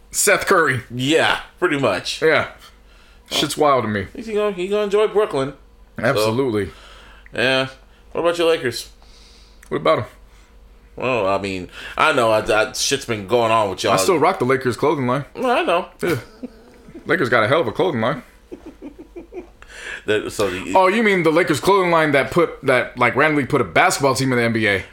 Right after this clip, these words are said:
Speaker 2: Yeah, that
Speaker 1: Yeah, that shit's crazy, man. I didn't even know that. That's wild.
Speaker 2: You ready for their, your miniseries that's coming out,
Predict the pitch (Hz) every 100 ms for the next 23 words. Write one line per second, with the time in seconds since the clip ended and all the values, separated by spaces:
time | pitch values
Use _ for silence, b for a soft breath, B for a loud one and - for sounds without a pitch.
0 | - 104 110 101 107 131 175 120 - 127
1 | 131 104 107 110 - - - 120 110 117
2 | 104 - 135 120 98 98 92 98 101 107
3 | 104 113 101 98 92 92 98 107 120 117
4 | 120 120 120 143 131 135 135 -